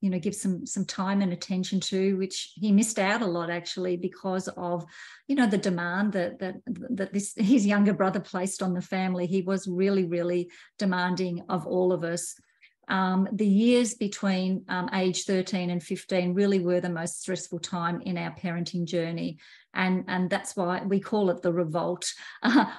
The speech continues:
one of my books, um, my third book actually, is called The Revolting Child, A Blessing in Disguise. You can actually download that for free at my website if you want to read. That's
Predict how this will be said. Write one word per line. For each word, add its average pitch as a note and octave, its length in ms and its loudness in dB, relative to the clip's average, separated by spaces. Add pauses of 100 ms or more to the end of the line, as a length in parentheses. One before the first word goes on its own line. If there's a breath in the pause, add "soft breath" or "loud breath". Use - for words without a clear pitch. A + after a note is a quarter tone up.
one G#3+ 180 4
of F#3+ 80 2
my G#3 180 4
books, - 560 -4
um, F#3+ 400 -2
my G3 120 2
third G#3+ 400 0
book F#3 340 2
actually, F#3+ 480 0
is F#3+ 140 0
called F#3+ 500 0
The G3+ 160 0
Revolting F#3+ 640 2
Child, F3+ 360 0
A F3+ 60 0
Blessing F#3 420 0
in F3+ 120 0
Disguise. F#3 640 0
You A3 60 -4
can A3 140 0
actually G#3+ 300 -2
download F3+ 500 0
that F3+ 220 -2
for F#3+ 80 -4
free F#3 320 0
at F3 100 -2
my F3+ 160 -2
website F3+ 500 -4
if F#3 120 -6
you F#3 80 0
want F3+ 160 -2
to F3 80 -2
read. F3+ 260 0
That's F#3+ 260 -4